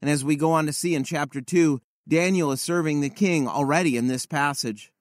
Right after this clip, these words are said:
It's after the three-year period had gone by, so you have to ask yourself a question,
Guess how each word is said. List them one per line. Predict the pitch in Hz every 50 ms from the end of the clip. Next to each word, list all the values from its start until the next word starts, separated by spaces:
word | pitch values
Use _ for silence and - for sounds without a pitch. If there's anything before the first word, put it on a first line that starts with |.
| _ _ _ _ _ _ _ _ _ _ _ _ _ _ _ _ _ _ _
It's | - 170 175 -
after | 170 165 185 208 220 - - 147 139
the | 127 135 127
three-year | - - 170 170 160 160 151 151 139
period | 120 - 180 185 185 165 139 127
had | 131 135 139 139 131
gone | 135 143 143 139 139
by, | 123 143 156 165 147 131 127
so | 127 - 156 151
you | 160 175
have | 190 202 208 185
to | - 156
ask | 151 156 160 165 - -
yourself | 147 143 - - 156 139 131 -
a | 120 110
question, | - 170 180 190 190 - - 120 107 101 92